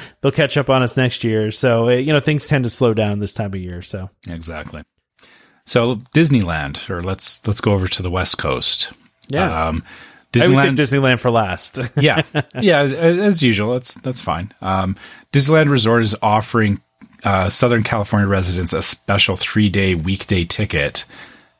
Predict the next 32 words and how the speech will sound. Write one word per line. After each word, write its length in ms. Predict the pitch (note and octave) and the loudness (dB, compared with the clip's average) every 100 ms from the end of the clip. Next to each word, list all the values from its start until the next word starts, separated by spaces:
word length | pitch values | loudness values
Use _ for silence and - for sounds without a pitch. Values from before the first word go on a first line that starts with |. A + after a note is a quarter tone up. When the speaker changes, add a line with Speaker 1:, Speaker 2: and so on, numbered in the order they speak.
| - | -4
Speaker 2:
um, 320 | E2+ E2 D#2+ | 0 0 0
for 240 | - F#2+ F2+ | -2 0 0
a 40 | |
limited 540 | E2 F#2+ F#2 F2 D#2 - - _ _ _ _ _ - | 0 2 2 0 0 -2 -6 _ _ _ _ _ -8
time, 500 | - G#2 F2+ E2+ E2 _ _ - | -2 -2 -2 -6 -10 _ _ -16
um, 400 | - F2 D#2+ D#2+ - | -10 -8 -8 -10 -8
until 360 | G2 - B2 | -6 -2 0
January 500 | G2 G#2 F#2 F2 D#2+ | 0 -2 -4 -6 -8
third. 260 | - F#2+ D2+ | -6 -6 -2
So 220 | B2 G2+ - - - | -2 -2 -8 -6 -2
this 160 | D3+ | 2
actually, 640 | G#3 F3 - C3+ B2+ A#2+ A#2+ | 2 0 0 2 2 2 0
um, 460 | A2+ G#2+ G2+ F#2 - - | 2 2 0 -4 -8 -6
kinda 240 | B2+ B2+ | -2 0
going 220 | A#2+ A#2+ | 2 2
in 100 | A2+ | 2
the 40 | G2 | 2
same 280 | - A#2 G2+ | 2 2 0
vein 160 | G#2 | -2
as 120 | G2 | -2
what 60 | G#2 | -6
we 40 | F#2+ | -8
were 100 | F#2 | -6
talking 360 | G2+ F#2 G#2 | -6 -6 -4
about 260 | F2+ F2 E2+ | -2 -2 -4
with 180 | F2 - | -6 -8
the, 260 | E2+ E2+ F2+ | -8 -8 -10
the 220 | F2+ E2 | -8 -6
Genie 300 | D#2 F#2 E2+ | -4 -4 -4
Plus 560 | - B2 A2+ - - - - _ - | 0 2 2 0 -2 -6 -16 _ -6
changes, 680 | - E2+ D2+ C#2+ E2 - - | -2 -2 -2 -4 -4 -4 -4
is 460 | G2+ E2 E2+ F2 | -4 -4 -2 -2